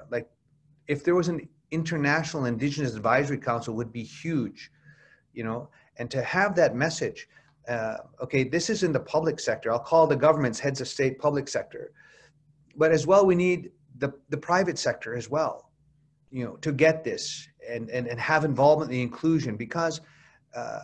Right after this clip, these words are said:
their business planning models now have to, to look at the risks involved with continuing, uh, whether it's in the fossil fuel, fuel,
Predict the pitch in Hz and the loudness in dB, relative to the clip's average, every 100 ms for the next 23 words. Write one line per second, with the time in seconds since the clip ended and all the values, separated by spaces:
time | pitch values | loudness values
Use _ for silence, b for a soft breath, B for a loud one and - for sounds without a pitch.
0 | - _ 131 165 143 175 202 208 - - | -14 _ 0 2 6 6 6 0 -4 -2
1 | 170 196 175 143 120 113 120 107 - - | 0 0 2 4 4 0 -4 -10 -10 -20
2 | _ _ _ _ _ _ _ _ - - | _ _ _ _ _ _ _ _ -6 0
3 | 165 170 - 147 - 147 170 170 147 - | 2 2 0 -2 0 2 2 4 4 4
4 | 135 120 165 - - - - - _ _ | 0 2 0 -2 -8 -12 -12 -14 _ _
5 | _ - 127 113 151 170 117 - - - | _ -8 -4 4 8 8 6 2 -12 -8
6 | 127 127 147 131 170 175 156 127 110 107 | -8 -2 -2 0 0 0 2 0 -2 -6
7 | b b b 110 104 131 143 151 147 143 | b b b -6 -2 4 4 6 2 2
8 | 131 113 147 143 139 131 - 151 151 151 | 0 0 2 2 2 -6 -4 -4 -4 -6
9 | - - 147 | -14 -4 -4